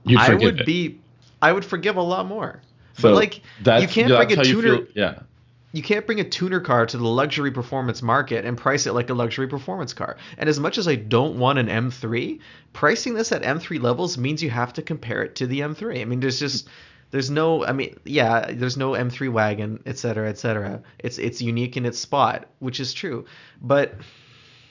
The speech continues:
Speaker 1: I've
Speaker 2: you
Speaker 1: said
Speaker 2: know, I mean,
Speaker 1: I've said this to you. Those cars have, um, the M vehicles have, and, um, and I haven't driven an R S vehicle in a while, but I understand to have the same problem, which they've lost a lot of their personality.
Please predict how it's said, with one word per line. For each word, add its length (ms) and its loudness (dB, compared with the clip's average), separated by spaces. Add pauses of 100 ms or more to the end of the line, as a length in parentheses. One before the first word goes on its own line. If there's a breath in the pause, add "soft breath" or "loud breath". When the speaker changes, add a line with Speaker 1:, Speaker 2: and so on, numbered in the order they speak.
(120)
Speaker 1:
I've 140 -4
Speaker 2:
you 80 -6
Speaker 1:
said 60 4
Speaker 2:
know, 200 0
I 100 -4
mean, 340 -4 (480)
Speaker 1:
I've 160 2
said 140 2
this 140 -4
to 100 -4
you. 260 4
Those 240 4
cars 420 4
have, 420 2 (560)
um, 220 8
the 160 6
M 180 8
vehicles 460 4
have, 180 -2 (140)
and, 400 2
um, 520 0
and 340 2 (640 loud breath)
I 80 4
haven't 180 6
driven 220 8
an 40 8
R 240 10
S 220 6
vehicle 340 4
in 80 4
a 60 4
while, 480 4 (260 soft breath)
but 220 2
I 220 4
understand 420 2
to 80 -2
have 140 2
the 80 -2
same 260 0
problem, 320 4
which 140 0
they've 280 2
lost 280 0
a 20 2
lot 160 6
of 60 4
their 100 4
personality. 720 2